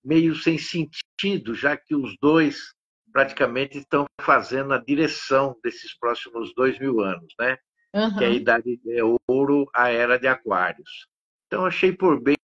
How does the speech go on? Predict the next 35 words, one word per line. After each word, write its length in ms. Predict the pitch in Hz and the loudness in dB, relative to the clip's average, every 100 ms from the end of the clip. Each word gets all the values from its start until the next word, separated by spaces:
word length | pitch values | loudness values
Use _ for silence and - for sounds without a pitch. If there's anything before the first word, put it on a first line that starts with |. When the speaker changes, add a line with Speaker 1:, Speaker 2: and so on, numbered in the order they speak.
| _ - | _ -6
Speaker 1:
a 160 | 156 147 | -4 -2
gente 200 | 143 - | -4 -2
falar 260 | 139 135 | 0 0
um 80 | 135 | -2
pouquinho 500 | 135 117 - 131 131 | -4 -10 -6 -8 -6
a 20 | |
respeito, 720 | 107 110 - - 147 143 - 98 | -4 -4 -4 0 0 0 -6 -2
já 180 | 120 120 | 0 -2
que 300 | - 113 104 | -4 -6 -6
naqueles 460 | 104 - 120 104 98 _ _ _ | -6 -8 -8 -8 -12 _ _ _
dois 260 | - 131 127 | -2 0 0
programas 720 | - 107 107 120 127 95 - - _ _ _ _ _ - | -4 -2 2 4 4 -2 -10 -16 _ _ _ _ _ -6
que 60 | |
a 60 | 110 | -4
gente 340 | 113 123 - | -4 -8 -4
ia 160 | 117 113 | -2 0
falar 200 | 113 110 - _ - 113 | 0 -2 -4 _ -2 0
naquela 360 | 110 110 110 104 | -2 -2 -2 -2
semana 520 | - 101 101 101 101 | -2 -6 -4 -4 -2
da 120 | 98 | -4
coroação, 760 | - 104 98 92 - 160 160 147 | -4 -6 -4 -6 -4 -2 -2 -2
né? 240 | 139 143 - | -2 -4 -8
Não 140 | - 135 | -20 -8
deu 220 | 120 107 | -4 -4
certo. 580 | - 165 160 147 - _ _ _ _ _ | -2 0 2 0 -6 _ _ _ _ _
Então, 420 | _ - 160 165 147 | _ -4 -4 -4 -4
vamos, 1040 | 135 147 - _ _ _ 147 147 117 110 | -4 -4 -8 _ _ _ -10 -6 -6 -6
vamos 260 | 120 135 - | -6 -8 -4
fazer 300 | 123 107 113 | -2 -2 -4
a 80 | |
coisa 340 | - 123 110 110 | -4 -6 -6 -6
direita, 560 | 101 104 131 143 127 | -4 -4 -2 -4 -4
vamos 320 | 101 117 120 107 | -6 -6 -10 -12
devagar 680 | 98 101 95 120 135 135 139 | -10 -8 -6 -2 0 0 -2
e, 400 | 131 127 110 | -4 -6 -8